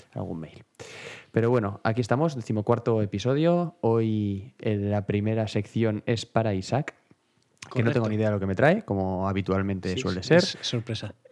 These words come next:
Speaker 1: Sí,
Speaker 2: He
Speaker 1: me ha
Speaker 2: cambiado
Speaker 1: dejado
Speaker 2: tres
Speaker 1: ahí.
Speaker 2: veces de idea para,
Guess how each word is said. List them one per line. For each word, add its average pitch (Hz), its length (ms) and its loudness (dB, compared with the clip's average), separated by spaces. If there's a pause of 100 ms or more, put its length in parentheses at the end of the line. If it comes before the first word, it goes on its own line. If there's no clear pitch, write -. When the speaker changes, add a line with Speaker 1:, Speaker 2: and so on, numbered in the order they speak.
(520)
Speaker 1:
Sí, - 180 -4
Speaker 2:
He - 20 2
Speaker 1:
me - 40 -2
ha 127 40 -6
Speaker 2:
cambiado 156 380 10
Speaker 1:
dejado 202 180 2
Speaker 2:
tres 151 320 12
Speaker 1:
ahí. 131 80 0
Speaker 2:
veces 127 560 2
de - 80 2
idea 131 340 6
para, 113 680 0